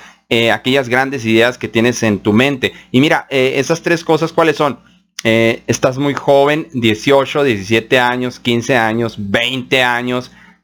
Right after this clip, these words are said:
y tienes la creencia o puedes tener esta creencia limitante de, eh, "No, es que estoy muy joven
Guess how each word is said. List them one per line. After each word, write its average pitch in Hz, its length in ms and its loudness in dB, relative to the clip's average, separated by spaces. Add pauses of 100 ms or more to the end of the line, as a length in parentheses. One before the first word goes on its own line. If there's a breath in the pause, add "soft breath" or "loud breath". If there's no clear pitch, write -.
(120)
y 113 840 2 (160)
tienes 131 260 2
la 127 200 -2
creencia 123 640 0
o 120 120 -2
puedes 127 240 0
tener 117 240 2
esta 127 180 -2
creencia 113 360 0
limitante 117 560 -2
de, 113 260 0 (440 soft breath)
eh, 107 200 0
"No, 131 400 2 (380)
es - 160 -4
que 139 80 2
estoy 135 220 0
muy 131 120 0
joven 107 500 0